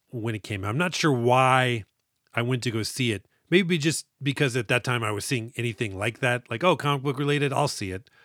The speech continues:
Look, did I, have I seen the movie, uh, Elektra? Of course I have. But I thought it was great. Uh, and then later after the fact, I found out that Alex Garland wrote it.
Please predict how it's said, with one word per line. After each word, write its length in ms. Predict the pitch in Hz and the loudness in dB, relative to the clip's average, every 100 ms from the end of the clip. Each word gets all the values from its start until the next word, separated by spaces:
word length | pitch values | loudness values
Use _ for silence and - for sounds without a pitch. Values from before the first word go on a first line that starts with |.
| _ | _
Look, 140 | 147 131 | -2 0
did 160 | 107 | 0
I, 240 | 123 170 170 | 4 4 2
have 160 | 127 | 2
I 60 | 175 | 2
seen 160 | 175 175 | 2 0
the 60 | |
movie, 320 | 175 165 156 147 | 2 4 4 4
uh, 280 | 120 110 | 2 0
Elektra? 460 | 117 120 - - 185 | 0 0 -2 -2 -2
Of 100 | 175 | -2
course 220 | - - | -4 -4
I 60 | 87 | -6
have. 160 | 98 - _ - - | -10 -18 _ -20 -4
But 160 | 156 | -2
I 40 | 202 | 4
thought 160 | 254 | 4
it 60 | 233 | 6
was 160 | 208 | 4
great. 240 | 180 226 - - | 6 4 4 -6
Uh, 60 | |
and 140 | 143 170 | 0 2
then 100 | 170 | 4
later 240 | 185 175 | 4 6
after 200 | 180 185 | 4 4
the 100 | 156 | 0
fact, 240 | - 135 123 | 2 2 2
I 80 | |
found 200 | 117 139 | 0 0
out 100 | 131 | 0
that 160 | 113 120 _ - | -2 -6 _ 2
Alex 320 | 139 139 - | 2 2 0
Garland 600 | 120 120 127 120 104 87 | 2 2 2 0 -4 -2
wrote 240 | 117 165 | 2 4
it. 280 | 117 - - | 2 -6 -18